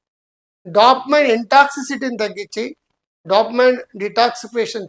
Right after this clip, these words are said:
చేస్తే బాడీలో కెమికల్స్ అన్నీ డోపమైన్, మా బ్యాడ్ డోపమైన్స్ తగ్గిపోతుంది. బాగా చేసే డోపమైన్ ఏంటంటే ఫిజికల్ ఎక్సర్‌సైజ్‌లు,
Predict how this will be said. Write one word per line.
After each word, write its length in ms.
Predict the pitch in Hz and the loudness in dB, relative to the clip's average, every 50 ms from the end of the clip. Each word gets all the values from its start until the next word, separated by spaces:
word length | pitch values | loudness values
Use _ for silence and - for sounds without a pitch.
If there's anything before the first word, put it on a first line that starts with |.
| - 180 | -10 -10
చేస్తే 460 | 180 170 - - - 233 254 - - - | -10 -10 -8 -6 -4 -4 -4 -6 -8 -10
బాడీలో 500 | 185 165 180 180 196 214 220 226 233 233 | -4 -2 0 0 0 0 -2 -2 -2 -4
కెమికల్స్ 540 | 226 - - 208 196 190 - 214 196 - - | -4 -6 -8 -10 -10 -8 -8 -8 -8 -8 -8
అన్నీ 460 | 196 190 202 220 208 185 185 190 190 _ _ _ _ _ _ _ 185 | -6 -4 -4 -4 -4 -4 -4 -8 -10 _ _ _ _ _ _ _ -6
డోపమైన్, 540 | 175 180 175 185 196 208 202 185 185 170 - _ _ - | -4 -4 -4 -4 -6 -6 -6 -6 -8 -10 -14 _ _ -14
మా 300 | 180 175 165 156 156 - 180 175 _ _ _ _ _ _ - | -10 -10 -8 -8 -10 -12 -16 -20 _ _ _ _ _ _ -4
బ్యాడ్ 340 | 165 180 202 220 214 214 220 | 0 2 2 2 0 -2 -2
డోపమైన్స్ 540 | 208 214 208 208 202 202 196 190 - - - | -2 -2 -2 -2 -4 -8 -8 -8 -10 -10 -12
తగ్గిపోతుంది. 680 | 180 170 160 180 175 175 - - - 151 165 190 190 _ _ _ _ _ _ _ | -12 -10 -10 -12 -10 -10 -12 -12 -12 -16 -16 -18 -18 _ _ _ _ _ _ _
బాగా 460 | 180 151 156 170 190 220 233 240 254 247 247 240 | -8 -4 -2 0 2 0 0 0 -2 -4 -4 -6
చేసే 240 | 220 208 - - 202 | -8 -6 -8 -10 -12
డోపమైన్ 460 | 180 175 185 185 185 175 185 180 170 | -8 -8 -8 -8 -8 -10 -10 -10 -10
ఏంటంటే 300 | 165 160 - - 180 180 | -10 -12 -14 -14 -14 -12
ఫిజికల్ 400 | - - 214 180 160 - 208 180 | -12 -12 -12 -10 -8 -8 -8 -8
ఎక్సర్‌సైజ్‌లు, 680 | 175 170 - - 170 151 156 165 160 156 160 156 160 | -8 -10 -12 -14 -14 -10 -8 -8 -8 -8 -8 -12 -18